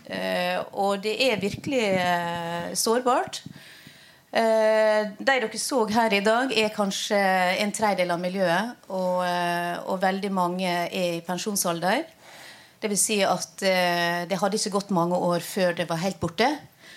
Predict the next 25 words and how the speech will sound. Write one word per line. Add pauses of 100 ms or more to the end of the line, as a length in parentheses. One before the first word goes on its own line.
(640)
Og
dette
er
en
tradisjon
som
er
ubrutt. (320)
Kanskje
tilbake
til
middelalderen. (340)
Noen,
eh,
forskere
mener
det. (1120)
Og (100)
en,
eh,
utrolig
viktig
del
av,
eh,